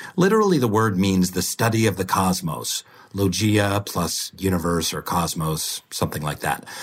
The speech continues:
But I'm using the word as it relates to an overarching worldview,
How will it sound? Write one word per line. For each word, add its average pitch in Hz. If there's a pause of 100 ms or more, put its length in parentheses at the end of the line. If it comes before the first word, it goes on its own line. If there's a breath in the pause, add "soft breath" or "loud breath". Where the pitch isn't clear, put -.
(140 loud breath)
But -
I'm 175
using 175
the 135
word 107
as 101
it 95
relates 90
to 85 (200 loud breath)
an 101
overarching 113
worldview, 85